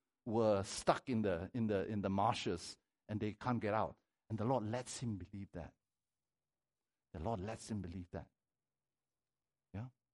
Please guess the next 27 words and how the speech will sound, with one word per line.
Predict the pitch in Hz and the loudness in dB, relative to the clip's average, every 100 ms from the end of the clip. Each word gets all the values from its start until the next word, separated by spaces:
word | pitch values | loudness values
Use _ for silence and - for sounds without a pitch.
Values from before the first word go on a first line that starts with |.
| _ _ _ - | _ _ _ 0
The | |
devil | 151 190 196 | 4 8 8
thought | - 208 139 | 8 6 8
that | 123 | 4
when | 117 | 2
Jesus | 117 139 147 | 0 -2 -2
was | 135 | -2
on | 113 98 | -2 -2
the | 98 | -2
cross, | 147 113 - | 2 2 2
he | 120 104 | -4 -2
had | 98 | 0
already | 98 104 110 107 | 2 2 2 -2
ha-, | 90 113 113 | -2 -2 -2
had | 113 101 | -2 -4
a | |
victory, | 92 107 - 101 90 _ _ _ _ - | -4 -8 -6 -8 -8 _ _ _ _ -6
and | 104 | -2
the | |
Lord | 107 113 101 | 2 2 0
let | 101 110 | -6 -2
him | 107 | -2
believe | 90 82 90 - | -2 -6 -8 -8
that. | - _ _ _ _ _ _ _ _ _ _ _ _ _ _ _ _ _ - | -10 _ _ _ _ _ _ _ _ _ _ _ _ _ _ _ _ _ -2
And | 147 143 120 - | 2 4 2 0
the | - | -2
church | - - 262 - - - | 2 6 6 4 0 -2